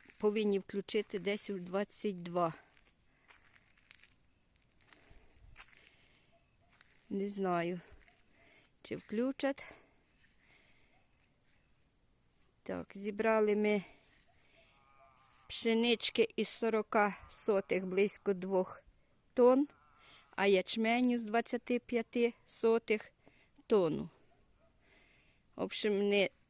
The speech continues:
не дуже багато і не мало, я так думаю, в середньому. На таку спеку це ще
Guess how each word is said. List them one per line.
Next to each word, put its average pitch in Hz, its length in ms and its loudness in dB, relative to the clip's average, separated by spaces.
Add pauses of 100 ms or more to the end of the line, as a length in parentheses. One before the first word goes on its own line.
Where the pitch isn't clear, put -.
(140)
не 220 260 2
дуже 208 360 0
багато 220 800 4 (100)
і 226 100 0
не 226 180 2
мало, 170 440 -2
я 147 140 -4
так 165 240 -4
думаю, 165 440 -2
в 175 40 -12
середньому. 180 800 -2 (920)
На 214 140 0
таку 208 340 0
спеку 247 540 0
це 202 200 -4
ще 202 240 -4